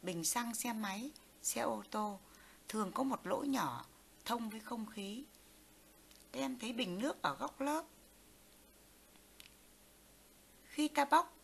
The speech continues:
lớp ni lông phía trên ra, thì trên nắp bình có một cái lỗ nhỏ. Để khi mở vòi nước ra, thì nước chảy ra dễ dàng. Cách giải thích.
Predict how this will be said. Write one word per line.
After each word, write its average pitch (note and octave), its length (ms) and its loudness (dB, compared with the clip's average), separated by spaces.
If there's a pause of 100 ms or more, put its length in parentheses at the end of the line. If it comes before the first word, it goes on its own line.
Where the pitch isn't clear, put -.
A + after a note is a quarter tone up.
(580)
lớp - 180 4
ni C4 120 8
lông B3+ 220 6
phía B3 200 -2
trên B3 280 6
ra, G#3+ 300 4 (520)
thì A3 220 2
trên C#4 260 6
nắp D#4+ 180 4
bình F#3 300 2 (340)
có G#3+ 100 4
một C4+ 180 4
cái A3+ 120 -2
lỗ A#3 160 2
nhỏ. G3 440 0 (800)
Để F#3+ 240 6
khi D4 260 4
mở G#3 360 8
vòi F3 220 4
nước B3+ 220 -4
ra, A3 300 -2 (380)
thì F#3+ 140 -4
nước B3 300 0
chảy C#3 220 0
ra F#3+ 240 -4
dễ F#3+ 240 -4
dàng. E3+ 300 -4 (1160)
Cách C#4+ 120 -6 (100)
giải C3+ 200 -4
thích. D4 180 -4